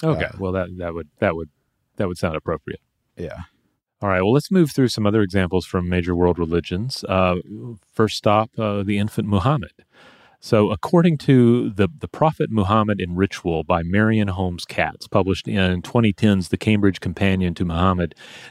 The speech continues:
Speaker 1: there are also miraculous accounts of Muhammad as a child. Uh, quote, "As depicted in the most widely circulated Maulid texts, the infant prophet was a luminous figure whose radiance ignited his mother's room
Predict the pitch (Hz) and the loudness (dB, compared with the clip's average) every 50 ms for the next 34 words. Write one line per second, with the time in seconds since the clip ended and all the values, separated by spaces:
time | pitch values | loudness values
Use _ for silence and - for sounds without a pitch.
0 | - - 110 113 110 107 104 107 113 123 139 - - 147 123 113 113 113 107 98 | -2 2 4 4 4 4 4 4 4 4 2 2 2 4 4 4 4 2 0 0
1 | 98 95 98 98 - 110 101 90 - 104 - - 98 87 87 87 - - - 82 | 0 2 0 0 0 -2 -2 -2 -2 -6 -6 -4 -4 -4 -4 -6 -10 -10 -8 -8
2 | 80 82 82 85 98 95 95 95 82 80 76 76 82 78 76 76 - - - - | -8 -8 -10 -12 -14 -12 -10 -10 -8 -10 -10 -10 -10 -10 -10 -10 -12 -14 -16 -12
3 | - 78 - - - _ _ _ _ _ _ - _ _ _ _ - 82 78 - | -12 -12 -12 -12 -20 _ _ _ _ _ _ -20 _ _ _ _ -12 -12 -10 -4
4 | - 120 110 110 - _ - 117 110 - 120 - - 170 - - 170 156 139 - | 2 2 2 2 0 _ -2 -2 0 0 -2 0 0 0 2 4 2 2 2 0
5 | - 131 123 120 113 113 113 101 - 104 98 104 113 117 - 107 107 104 - - | -2 0 0 2 4 4 2 2 2 2 2 2 2 0 0 -2 -2 -2 -2 -2
6 | 110 101 - - 101 95 90 92 87 87 87 - 92 92 92 95 98 95 87 82 | -2 -2 0 0 0 0 0 0 -2 -4 -6 -4 -2 0 2 2 0 0 -2 -6
7 | 78 - - - 98 80 76 - - - - - _ - - - - _ - 113 | -8 -8 -2 -2 -2 -2 -2 -8 -14 -14 -14 -14 _ -20 -20 -20 -16 _ 0 2
8 | 101 104 127 135 - - 131 107 - - 113 101 92 - - 101 - 95 98 87 | 4 4 2 2 0 -2 -2 -2 0 2 2 2 2 0 -4 -8 -4 -4 -4 -4
9 | 95 95 98 135 151 147 131 120 110 - - - 113 104 87 95 85 82 85 82 | -2 0 2 4 4 4 4 2 0 -2 0 0 0 0 2 0 -2 -2 0 0
10 | 98 92 85 95 98 110 117 113 120 120 110 - - 104 92 87 98 104 110 123 | 0 0 2 4 4 4 4 4 2 0 0 0 -2 -4 -2 0 0 0 0 2
11 | 120 123 110 113 113 95 87 107 101 98 98 87 80 95 98 101 104 101 101 101 | 0 0 0 0 -2 0 0 0 0 0 0 -2 0 2 2 4 4 2 0 -2
12 | 95 | -6